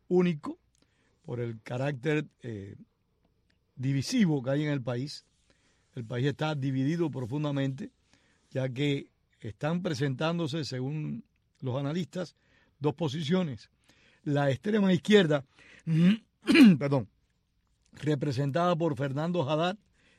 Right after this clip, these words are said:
en el Partido de los Trabajadores, y la extrema derecha,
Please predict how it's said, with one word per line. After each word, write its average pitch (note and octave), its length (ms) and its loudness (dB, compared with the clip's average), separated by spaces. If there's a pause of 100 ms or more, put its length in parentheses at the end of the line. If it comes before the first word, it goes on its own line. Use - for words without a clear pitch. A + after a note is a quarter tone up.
(140)
en C#3 80 0
el C3+ 80 0
Partido C3+ 260 0
de E3 60 2
los E3 120 4
Trabajadores, E3 720 2
y E3 120 -2
la D3 160 4
extrema E3+ 560 0
derecha, F3 480 2